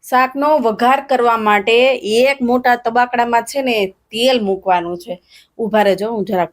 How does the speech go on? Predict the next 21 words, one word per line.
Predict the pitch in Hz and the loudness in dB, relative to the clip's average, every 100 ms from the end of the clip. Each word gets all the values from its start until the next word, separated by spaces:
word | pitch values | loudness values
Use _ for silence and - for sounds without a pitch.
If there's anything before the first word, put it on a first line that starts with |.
| - | -8
પાણી | 170 180 165 | -8 -6 -6
પી | 165 | -8
લઉં, | 165 160 | -10 -10
બહુ | 165 190 | -4 -4
ગરમી | 185 175 170 160 | -2 -4 -6 -12
છે | 170 | -14
બાપા | 175 180 185 | -16 -14 -16
આજ | 160 _ | -18 _
તો. | 175 _ _ _ _ _ _ _ _ _ _ _ - | -20 _ _ _ _ _ _ _ _ _ _ _ 0
તેલ | 220 311 | 2 2
ગરમ | 294 311 320 269 | 0 0 2 0
થઈ | 285 320 | 0 2
જાય | 320 302 226 | 2 2 0
ને | 196 - | -2 -4
એટલે | 226 247 240 | -4 0 0
એમાં | 247 240 247 | 0 -2 -2
છે | |
ને | 247 185 | -2 -2
રાઈ | 170 190 226 262 269 214 | 0 2 2 2 0 0
જીરુંનો | 262 277 262 247 | 0 0 2 2
ઉપયોગ | 247 254 262 262 | 0 0 2 0